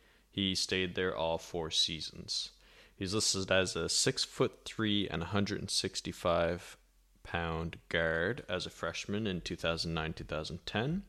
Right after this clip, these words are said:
He made an immediate impact for the Mountain Hawks as he played in thirty-three games, starting in thirty-one, and averaged nineteen point one points, five rebounds, while shooting forty-five point nine percent from the field.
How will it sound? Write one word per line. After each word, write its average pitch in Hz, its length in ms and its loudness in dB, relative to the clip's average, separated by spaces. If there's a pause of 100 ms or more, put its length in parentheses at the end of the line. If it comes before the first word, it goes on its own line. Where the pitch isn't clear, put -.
(680)
He - 140 0
made 107 240 6
an 98 160 2
immediate 117 540 4
impact 95 500 4
for - 140 -2
the 90 80 -2
Mountain 85 380 -2
Hawks 85 520 -2
as 92 280 0
he 87 160 -6
played 87 460 2
in 82 300 -2
thirty-three 101 480 2
games, 90 640 0
starting 85 440 2
in 82 120 0
thirty-one, 87 800 0 (600)
and 87 280 4
averaged 85 400 2
nineteen 98 520 2
point 107 280 4
one 92 240 4
points, 123 640 2
five 87 400 4
rebounds, 95 760 2
while 85 180 4
shooting 85 460 0
forty-five 92 800 2
point 80 320 0
nine 85 260 2
percent 82 480 0
from 80 180 -6
the 73 100 -8
field. - 440 -6